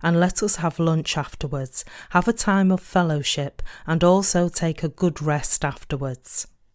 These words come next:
God wanted to test the children of Israel.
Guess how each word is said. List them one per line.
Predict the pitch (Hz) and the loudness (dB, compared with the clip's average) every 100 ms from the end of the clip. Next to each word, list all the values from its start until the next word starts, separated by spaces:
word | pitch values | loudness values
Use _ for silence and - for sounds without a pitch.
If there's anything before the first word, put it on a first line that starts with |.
| _ _ _ _ _ _ _ _ _ - - - - 151 | _ _ _ _ _ _ _ _ _ -20 -20 -18 -10 2
God | 190 226 - | 4 4 2
wanted | 180 170 - 170 | 2 2 0 -4
to | - 165 | -4 -4
test | - 208 156 - - - | 0 0 0 -2 -6 -8
the | 147 | -6
children | - 165 160 160 160 | -2 0 0 0 0
of | 151 | 0
Israel. | 151 139 - 139 135 127 | -2 -2 -4 -4 -6 -8